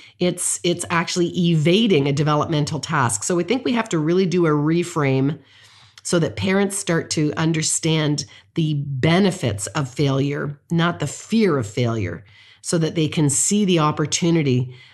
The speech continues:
um, and the growth that happens when they allow their child to experience the, the, uh, outcomes of the decisions that they're making, like, like not,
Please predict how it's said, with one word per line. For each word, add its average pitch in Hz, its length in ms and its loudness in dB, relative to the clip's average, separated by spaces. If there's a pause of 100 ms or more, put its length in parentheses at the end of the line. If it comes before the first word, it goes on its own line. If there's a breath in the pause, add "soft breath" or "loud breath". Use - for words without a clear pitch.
(120)
um, 139 540 0
and 160 180 0
the 147 60 2
growth 147 560 0
that 151 160 -4
happens 147 600 -2
when 160 180 0
they 147 140 0
allow 160 280 -2
their 160 180 -2
child 143 400 -2
to - 220 -4
experience 143 880 0 (520 loud breath)
the, 147 360 0 (140)
the, 147 320 -4 (240)
uh, 147 320 -4
outcomes 160 480 0
of 147 80 -2
the 139 80 -2
decisions 139 500 -2
that 147 120 -4
they're 135 100 0
making, 135 380 0
like, 131 200 -4
like 143 220 -4
not, 151 400 2